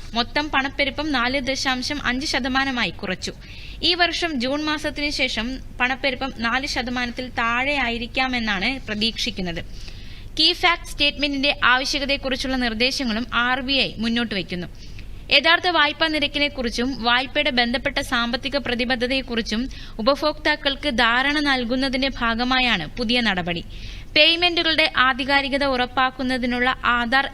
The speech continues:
എനേബിൾഡ് പേയ്മെന്റ് സിസ്റ്റം ശ്രദ്ധ നേടുകയാണ്. നിലവിൽ മുപ്പത്തിയേഴ് കോടിയിലധികം ആളുകളാണ് ഈ സാങ്കേതിക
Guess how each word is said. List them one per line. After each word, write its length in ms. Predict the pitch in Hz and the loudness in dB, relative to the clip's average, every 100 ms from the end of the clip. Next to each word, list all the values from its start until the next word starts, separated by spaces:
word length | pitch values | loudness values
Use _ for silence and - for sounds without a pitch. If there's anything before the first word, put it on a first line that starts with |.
| 233 | 0
എനേബിൾഡ് 580 | 233 247 254 269 262 277 | 2 2 2 2 0 0
പേയ്മെന്റ് 420 | 240 226 233 262 - | 2 2 2 0 -2
സിസ്റ്റം 300 | 226 - 240 | -4 -2 -2
ശ്രദ്ധ 280 | 247 220 226 | 0 0 2
നേടുകയാണ്. 580 | 233 190 180 180 165 - - - - - - - | 2 0 0 0 0 -4 -8 -10 -10 -10 -12 -4
നിലവിൽ 320 | 240 247 254 294 | 2 4 4 0
മുപ്പത്തിയേഴ് 520 | 277 - 294 302 302 320 | -2 -2 0 2 2 2
കോടിയിലധികം 640 | 294 277 277 269 262 277 - 247 | 2 2 2 0 0 -2 2 2
ആളുകളാണ് 520 | 269 269 277 226 254 - | 4 2 2 2 0 -2
ഈ 40 | 277 277 | -2 2
സാങ്കേതിക 520 | 262 262 269 294 294 | 2 2 0 0 0